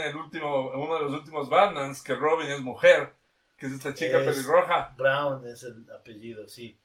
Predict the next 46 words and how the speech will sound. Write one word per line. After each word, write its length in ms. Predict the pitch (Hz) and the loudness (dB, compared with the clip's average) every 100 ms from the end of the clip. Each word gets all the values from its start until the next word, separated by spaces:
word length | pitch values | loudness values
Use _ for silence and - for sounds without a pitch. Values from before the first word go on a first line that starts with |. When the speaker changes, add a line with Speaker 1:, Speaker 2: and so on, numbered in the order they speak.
| _ _ _ _ | _ _ _ _
Speaker 2:
Y 140 | 123 | 2
era 160 | 135 143 | 4 6
la 140 | 135 | 4
novia 400 | 123 127 139 135 | 0 -6 2 2
de 400 | 123 110 104 101 | 2 -2 -8 -12
Jason 360 | 107 127 131 113 | -12 -12 -12 -2
Todd. 200 | 135 131 | 2 4
Speaker 1:
Ajá, 480 | 156 143 185 - - | 6 6 6 4 -6
Speaker 2:
Pero, 200 | - 139 | -6 0
Speaker 1:
ajá. 200 | 151 143 - | 2 2 -2
Speaker 2:
pero 360 | 139 143 135 | 0 0 0
ella 240 | 135 139 160 | -2 0 2
era 140 | 156 | 2
Robin, 300 | 139 139 156 143 | 2 0 -2 -4
pero 160 | 127 | -4
nadie 200 | 127 147 | 0 0
sabía 340 | 147 135 143 143 | 2 2 0 -2
que 80 | 131 | -2
era 100 | 127 | -2
mujer. 240 | 123 - | -2 2
Speaker 1:
Sí, 160 | 233 - | 2 2
pero 240 | 180 156 | 0 0
cómo 260 | 170 190 185 | -2 -2 -2
encarnan 520 | 156 170 185 196 190 | 0 4 6 4 0
Speaker 2:
Ujú. 80 | 175 | -2
Speaker 1:
ese 200 | 190 - | -4 -4
personaje 640 | - 160 139 143 165 170 165 | -4 -4 -4 -4 -4 -4 0
de 140 | 160 | 0
Robin 400 | 160 175 180 156 | 8 8 8 6
en 60 | 135 | -8
Speaker 2:
Ajá. 280 | 131 165 175 | -8 -2 2
Speaker 1:
la, 100 | 165 | 2
en 260 | 143 139 | 2 -4
ese 280 | 160 196 185 | -2 -2 -4
pedazo 340 | 160 151 160 165 | 0 0 2 2
de 80 | 143 | 0
la 60 | |
historia, 340 | 135 165 165 139 | 0 2 4 2
Speaker 2:
Y 20 | |
Speaker 1:
cuando 200 | 143 156 | 2 0
Speaker 2:
el, 40 | |
Speaker 1:
Bruce 320 | 160 175 175 175 | 0 0 0 0
Speaker 2:
y 40 | |
Speaker 1:
está 260 | 156 175 165 | 0 2 0
súper 400 | 180 180 175 151 | -2 4 6 6
acabado, 840 | 135 127 131 139 175 220 156 - | 2 -2 0 2 2 2 2 -2